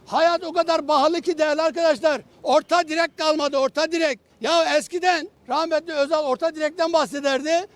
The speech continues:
Şimdi Tayyip Bey aşağıdakiler yukarıdakilere çevirdi işi. Yukarıdakiler kaymak, bal, alttakiler de anası ağlayan halk. İşte bunu protesto etmek için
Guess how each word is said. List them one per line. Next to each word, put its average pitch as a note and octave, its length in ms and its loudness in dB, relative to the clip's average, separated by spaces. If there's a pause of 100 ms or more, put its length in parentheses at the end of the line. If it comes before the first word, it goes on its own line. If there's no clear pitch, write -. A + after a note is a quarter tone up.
Şimdi D#4+ 520 0
Tayyip D#4+ 460 -2
Bey E4 300 0 (140)
aşağıdakiler D4+ 880 -2
yukarıdakilere D4 720 -6
çevirdi A3+ 380 -8
işi. C#3+ 260 -16 (200)
Yukarıdakiler D#4 760 -2 (200)
kaymak, D4 540 -4
bal, E4 200 2 (200)
alttakiler D4+ 640 -2
de D#4+ 100 2 (340)
anası D#4 400 -2
ağlayan D4 380 -2
halk. C#4+ 320 0 (380)
İşte D#4+ 520 0 (120)
bunu C#4+ 260 -6
protesto D#4 560 -4
etmek D#4 380 -2
için A#3 300 -10